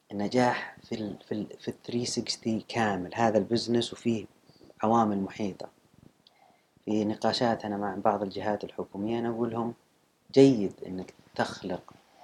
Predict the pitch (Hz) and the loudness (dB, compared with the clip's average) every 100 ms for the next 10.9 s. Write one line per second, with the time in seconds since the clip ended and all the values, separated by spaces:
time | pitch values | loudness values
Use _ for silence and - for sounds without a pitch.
0 | - - - - - - - - 104 107 | -20 -20 -20 -20 -20 -20 -20 -6 -4 -2
1 | 101 101 95 101 98 90 - - - - | -4 -2 -2 0 -2 -4 -2 -4 -4 -20
2 | - - - - - - 98 107 95 90 | -20 -20 -20 -20 -20 -12 -4 2 2 4
3 | 107 95 98 92 87 92 87 101 95 95 | 2 2 0 0 -4 -8 -2 -2 0 -2
4 | 92 90 95 92 90 - 92 82 78 80 | -2 -4 -6 -6 -6 -8 -6 -6 -6 -14
5 | - - 117 107 98 92 - - 113 - | -18 2 4 6 4 0 -8 -4 -4 -2
6 | 101 101 95 - - 110 - 95 98 107 | -4 -4 -6 -8 -2 -2 -2 -6 -2 0
7 | 101 98 95 98 92 - _ _ _ - | 0 -2 -6 -8 -10 -14 _ _ _ -2
8 | 101 117 - 101 98 - 101 98 95 92 | 4 4 4 -2 -2 -2 -2 -2 -4 -2
9 | 107 101 101 101 - - _ - - 120 | -2 0 -2 -4 -10 -20 _ -20 -6 2
10 | 160 156 143 127 131 143 135 139 | 2 2 2 4 4 4 2 0